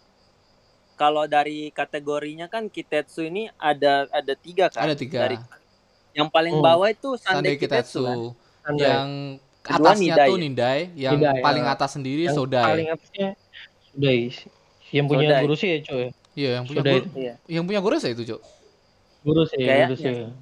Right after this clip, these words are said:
Speaker 3: Kalau, kalau dari teori-teori yang beredar itu punya Goroshi.
Speaker 2: Ah.
Speaker 1: Iya. Si botak itu kan, si botak.
Speaker 2: Iya, si botak.
Speaker 3: Ah, si botak, ah.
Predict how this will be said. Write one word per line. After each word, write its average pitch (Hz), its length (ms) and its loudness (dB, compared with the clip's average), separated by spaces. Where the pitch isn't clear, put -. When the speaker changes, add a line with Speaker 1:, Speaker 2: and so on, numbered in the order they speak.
Speaker 3:
Kalau, 156 260 0
kalau 160 220 4
dari 156 200 4
teori-teori 147 600 2
yang 143 100 2
beredar 131 300 2
itu 202 140 -2
punya 175 200 -2
Goroshi. 127 580 -2
Speaker 2:
Ah. 113 420 -14
Speaker 1:
Iya. 120 240 -16
Si - 120 -14
botak 143 360 2
itu 185 160 2
kan, 135 140 2
si 135 100 -10
botak. 127 260 -4
Speaker 2:
Iya, 113 180 -6
si - 140 -8
botak. 135 280 0
Speaker 3:
Ah, 127 80 2
si 143 100 -10
botak, 131 460 0
ah. 120 280 0